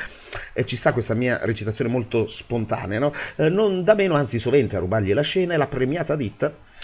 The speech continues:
eh, Ficarra Picone succitata. Cioè i veri protagonisti di questa strampalata, al contempo sofisticata commedia dolce e amara,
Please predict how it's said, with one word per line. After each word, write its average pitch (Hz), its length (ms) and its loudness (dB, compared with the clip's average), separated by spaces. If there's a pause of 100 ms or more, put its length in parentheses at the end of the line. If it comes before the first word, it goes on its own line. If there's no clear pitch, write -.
(320)
eh, 117 1000 8
Ficarra 98 480 -2
Picone 92 460 -2
succitata. 78 840 -6 (640)
Cioè - 120 6
i 190 160 4
veri 127 180 6
protagonisti 110 520 -2
di 90 40 -4
questa 110 220 -4
strampalata, 110 480 -4
al 69 40 -10
contempo 85 380 -6
sofisticata - 520 -6
commedia 90 340 -4
dolce 117 400 -2
e - 20 0
amara, 90 340 -2